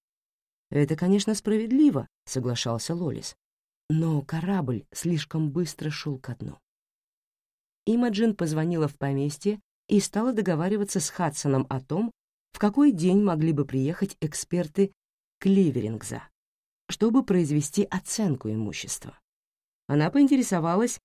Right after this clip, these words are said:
нельзя ли отправить господ из дома на целый день, чтобы они меньше расстраивались. «Я понимаю, семья в трауре,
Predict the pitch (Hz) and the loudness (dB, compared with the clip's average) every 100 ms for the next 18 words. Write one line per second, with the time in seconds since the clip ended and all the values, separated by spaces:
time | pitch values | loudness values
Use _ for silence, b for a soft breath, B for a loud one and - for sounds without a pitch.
0 | _ - 226 226 196 175 254 294 269 254 | _ 2 4 6 4 2 2 2 2 -2
1 | - 226 233 208 185 185 185 - 226 - | -2 -2 0 0 2 0 -2 -2 -2 2
2 | 190 165 160 220 214 208 - 190 175 127 | 0 2 2 2 2 -2 -4 -4 -4 -6
3 | 101 - _ _ _ - - 185 202 220 | -8 -10 _ _ _ -8 0 4 6 8
4 | 226 247 220 220 214 - - 127 113 98 | 6 4 2 -2 -2 -4 -8 -8 -8 -14
5 | - - - _ _ _ _ _ _ _ | -12 -12 -12 _ _ _ _ _ _ _
6 | _ _ _ _ _ _ _ _ _ - | _ _ _ _ _ _ _ _ _ -10
7 | 175 175 185 170 160 190 202 277 202 - | -2 2 4 2 2 2 6 6 4 2
8 | 175 175 180 - 214 269 208 143 127 | -2 0 0 -2 -2 0 2 0 -4